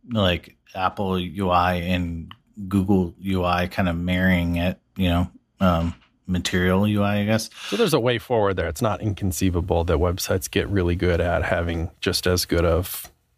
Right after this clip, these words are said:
Speaker 2: experiences.
Speaker 1: Yeah, and, and, um, Ionic's little capacitor thing has a lot of, like, native integrations too. You want the camera, it can get the camera, you know, like, and, and I think if
Speaker 2: Okay.
Speaker 1: you're in an app context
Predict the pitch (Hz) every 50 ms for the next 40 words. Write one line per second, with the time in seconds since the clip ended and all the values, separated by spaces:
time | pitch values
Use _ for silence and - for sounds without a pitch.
0 | _ _ - - - - - - - 90 87 85 87 85 85 87 92 - - -
1 | - - - - - - - - 220 226 233 208 190 165 139 135 131 131 - 151
2 | 156 151 147 139 135 127 - - - 143 131 131 123 117 117 113 110 - - -
3 | _ - 107 127 131 139 156 180 175 151 - - - 127 120 107 110 - - -
4 | - 113 101 101 110 - - 127 127 135 131 - - 135 135 135 139 123 117 113
5 | 113 113 123 113 110 104 101 104 107 107 104 101 95 87 65 - 90 90 87 90
6 | 98 98 95 95 92 90 87 92 90 92 87 90 87 95 - - 98 90 82 -
7 | - - 101 95 95 104 113 110 101 107 - - 127 117 110 98 92 85 - -
8 | - 104 101 104 98 90 - 95 - - 110 107 104 101 95 92 87 87 92 95
9 | 95 98 98 98 98 95 92 87 82 - - - _ _ _ _ - - - _
10 | _ _ _ - - - 202 196 - 120 120 117 113 110 - 160 165 - - 98
11 | 95 101 117 104 - - 127 147 143 135 120 110 101 95 135 151 147 - - -
12 | - 127 110 101 98 - - - 107 95 90 95 - - - - - - -